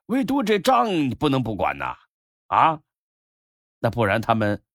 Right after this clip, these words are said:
偷着扣下钱，你能知道吗？忙活来忙活去的，到头来成了给别人打工的了。”“哎呀，我的亲爹呀，你又不是没见过刘永才，是他帮我打理那，那些账目，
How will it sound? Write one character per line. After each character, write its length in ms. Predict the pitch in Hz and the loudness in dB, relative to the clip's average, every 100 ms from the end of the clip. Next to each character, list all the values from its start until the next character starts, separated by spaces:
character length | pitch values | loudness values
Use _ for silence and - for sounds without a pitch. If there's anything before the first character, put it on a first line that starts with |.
| _ | _
偷 200 | - 127 | -2 0
着 120 | 120 113 | 0 -2
扣 280 | - 131 | -2 0
下 120 | 104 101 | 0 0
钱， 260 | - 110 | 0 0
你 100 | 110 | 0
能 140 | 113 117 | -2 -2
知 120 | 123 | 0
道 100 | 120 | 0
吗？ 180 | 107 - _ _ _ _ _ _ _ _ _ _ _ | -2 -8 _ _ _ _ _ _ _ _ _ _ _
忙 300 | 69 71 80 | -10 -6 -6
活 180 | - 65 | -6 -6
来 240 | 67 71 | -4 -4
忙 300 | 76 71 87 | -4 -4 -6
活 180 | 80 73 | -6 -8
去 340 | - - 82 69 | -8 -8 -8 -8
的， 120 | - - _ _ _ - | -18 -20 _ _ _ -4
到 180 | 80 | -4
头 180 | 73 95 | -4 -4
来 160 | 85 87 | -2 -2
成 200 | - 139 | -2 -4
了 80 | 147 | -4
给 160 | 87 | -6
别 180 | 80 185 | -2 0
人 180 | 220 175 | 0 -2
打 200 | - 71 | -4 -10
工 280 | - 85 73 | -8 -10 -8
的 80 | |
了。 100 | 69 _ _ _ _ _ _ _ _ - | -12 _ _ _ _ _ _ _ _ -2
”“哎 200 | 135 113 | 0 0
呀， 180 | 80 - | -2 -6
我 140 | 87 | -4
的 100 | 76 | -4
亲 340 | 71 - 82 76 | -8 -8 -8 -6
爹 240 | 78 71 | -6 -8
呀， 120 | 69 - _ _ _ - - | -14 -20 _ _ _ -20 -6
你 160 | 135 180 | 0 2
又 120 | 202 | 0
不 140 | 156 | 0
是 140 | 190 147 | 0 2
没 180 | 151 | 0
见 280 | 175 190 165 | 0 0 0
过 160 | 123 104 | 0 -2
刘 100 | 107 | -2
永 200 | 98 78 | -2 -6
才， 520 | - 73 76 82 95 _ _ _ | -8 -8 -2 -2 -4 _ _ _
是 160 | 175 | -6
他 320 | - - 208 185 | -4 0 0 2
帮 180 | 127 | 2
我 120 | 101 85 | 0 0
打 180 | 87 | 0
理 160 | 95 76 | -2 -4
那， 180 | 92 - | -8 -8
那 80 | 101 | -10
些 160 | 98 101 | -8 -4
账 240 | 123 80 | -4 -4
目， 280 | 76 76 | -10 -16